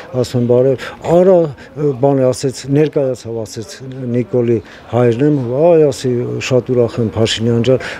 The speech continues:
ասեց, «Էս ինչ հզոր մարդ ես, էս ինչ բաներ ես գրել», այ մարդ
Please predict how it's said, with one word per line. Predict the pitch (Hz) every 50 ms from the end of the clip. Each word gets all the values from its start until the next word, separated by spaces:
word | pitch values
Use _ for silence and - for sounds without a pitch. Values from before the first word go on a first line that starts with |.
| - 139 170
ասեց, | 160 - 196 185 - 190
«Էս | 185 - - 190
ինչ | 190 160 - -
հզոր | 156 156 147 147 147 147 151
մարդ | 143 139 135 - - 131
ես, | 117 - -
էս | 165 - - 185
ինչ | 196 165 131 -
բաներ | 123 151 160 165 165 160 147 151
ես | 139 107 104 104
գրել», | 135 120 120 113 - - - - - - - 143
այ | 156 165
մարդ | 165 156 151 -